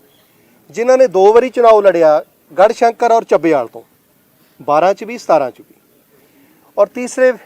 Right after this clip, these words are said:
ਮੇਰੇ ਨਾਲ ਅੱਜ ਸ਼ਾਮਲ ਹੋਏ ਮੌਜੂਦਾ ਜਨਰਲ ਸੈਕਟਰੀ ਸੀ, ਜਿਸ ਦਿਨ, ਅਹ,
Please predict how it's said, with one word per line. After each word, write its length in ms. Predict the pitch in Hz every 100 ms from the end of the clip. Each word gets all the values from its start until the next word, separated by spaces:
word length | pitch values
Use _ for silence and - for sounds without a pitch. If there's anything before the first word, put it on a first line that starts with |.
| -
ਮੇਰੇ 180 | 196 208
ਨਾਲ 280 | 208 214 220
ਅੱਜ 80 | 180 -
ਸ਼ਾਮਲ 320 | 170 175 190
ਹੋਏ 340 | 175 175 180 - _ _ _ 165
ਮੌਜੂਦਾ 400 | 165 185 170 208
ਜਨਰਲ 260 | 190 208
ਸੈਕਟਰੀ 360 | 214 202 220 214
ਸੀ, 220 | 233 254 _ _ _ _ _ _ _ _ _ 131
ਜਿਸ 260 | 180 180
ਦਿਨ, 360 | 226 233 233 220
ਅਹ, 1400 | - _ _ _ _ _ _ _ _ _ _ _ 165